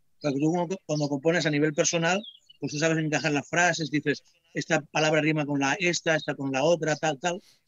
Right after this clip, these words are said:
Pero en ese caso, eh, claro, habían frases muy, muy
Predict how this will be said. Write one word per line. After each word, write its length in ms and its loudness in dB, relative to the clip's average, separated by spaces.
Pero 160 0
en 20 0
ese 180 0
caso, 360 2
eh, 560 2
claro, 240 2
habían 320 4
frases 260 2
muy, 480 4
muy 680 2